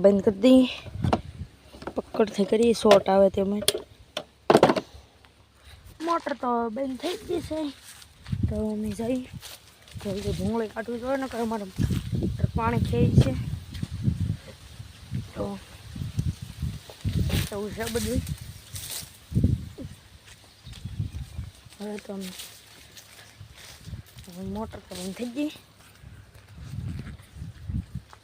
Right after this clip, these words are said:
मोटर तो बंद थी गई से, तो हमें खेही ली,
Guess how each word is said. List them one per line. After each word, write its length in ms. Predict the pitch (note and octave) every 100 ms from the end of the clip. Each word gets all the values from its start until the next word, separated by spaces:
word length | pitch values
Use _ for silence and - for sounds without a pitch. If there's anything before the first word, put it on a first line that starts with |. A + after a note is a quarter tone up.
| - - - - - F3
मोटर 360 | F#3+ A3 G3+
तो 100 | F#3
बंद 380 | F3 E3 F3 F3
थी 40 | G3+ -
गई 80 | B3
से, 180 | - A3+ A3+ - - - - - -
तो 280 | - - F3
हमें 220 | E3+ E3+ -
खेही 340 | - G3+ G#3
ली, 180 | G3+ G#3+